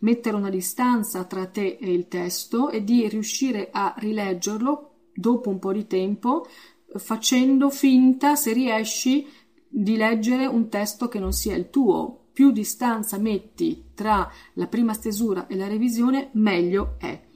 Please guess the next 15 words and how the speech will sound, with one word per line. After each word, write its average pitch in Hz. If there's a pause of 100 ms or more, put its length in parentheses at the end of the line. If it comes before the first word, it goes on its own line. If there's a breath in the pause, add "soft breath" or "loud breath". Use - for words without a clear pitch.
(360 loud breath)
La 214
difficoltà, 247
infatti, 202
maggiore 190
nell'autocorreggersi 196
sta -
proprio 208
in 190
questo, 190
che -
quando 233
leggiamo 185
un 220
nostro 220
testo 185